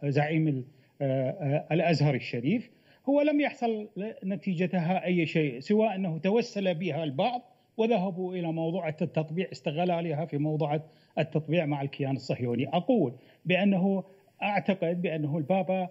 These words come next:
آه، في هذه الحركة أو في هذا اللقاء مع مرجع، آه، دون المراجع الأخرى أو في تقليد شخصية عليها، آه،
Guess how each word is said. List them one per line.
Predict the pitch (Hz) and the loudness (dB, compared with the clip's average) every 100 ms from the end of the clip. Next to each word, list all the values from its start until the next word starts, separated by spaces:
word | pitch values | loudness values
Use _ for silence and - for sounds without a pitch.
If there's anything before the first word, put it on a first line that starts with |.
| - _ - | -10 _ -10
آه، | 143 156 165 - | -2 0 -2 -4
في | - 165 | 0 2
هذه | 185 208 170 | 4 2 0
الحركة | 196 - 156 160 151 156 | -2 -2 -4 -4 -6 -6
أو | 165 - 147 | -6 -6 -6
في | 156 | 0
هذا | 147 180 180 | 2 2 2
اللقاء | 170 160 165 170 139 | 0 0 0 0 0
مع | 147 147 156 | -4 -4 -2
مرجع، | 160 143 143 165 - _ _ _ - | -2 -2 0 -2 -4 _ _ _ -8
آه، | 165 143 | -2 0
دون | 143 165 | 2 4
المراجع | 160 156 156 156 151 139 | 4 2 2 0 0 -4
الأخرى | 131 160 160 156 170 | -4 -4 0 0 0
أو | 131 | -2
في | - 143 | -2 -2
تقليد | 160 151 156 143 | -2 0 2 2
شخصية | 156 - 170 165 156 151 147 - - - | -2 -2 0 4 4 4 0 -6 -20 -4
عليها، | 151 170 156 147 147 147 147 - | 2 4 4 2 2 0 -4 -4
آه، | 151 147 160 | -2 -2 -4